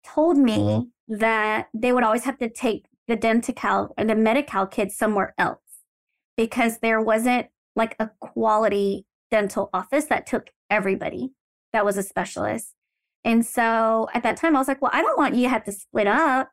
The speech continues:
or, like, feel like you're not getting that quality care."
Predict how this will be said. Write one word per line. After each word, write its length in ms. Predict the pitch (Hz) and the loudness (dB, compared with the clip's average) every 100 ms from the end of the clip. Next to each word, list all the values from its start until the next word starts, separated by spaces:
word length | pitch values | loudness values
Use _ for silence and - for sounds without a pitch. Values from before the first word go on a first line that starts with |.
| _ | _
or, 240 | 220 226 | 0 2
like, 280 | 220 214 220 | 2 0 -4
feel 240 | - 240 233 | -6 -2 0
like 260 | 220 214 _ _ | 0 -2 _ _
you're 180 | 226 220 | -4 0
not 260 | 226 226 202 | 2 2 0
getting 280 | 220 220 214 | 2 2 2
that 200 | 208 - | -2 -8
quality 840 | _ 214 208 214 208 196 202 226 _ _ - | _ 2 2 4 2 0 -2 -6 _ _ -2
care." 480 | 220 196 190 196 | 2 2 2 0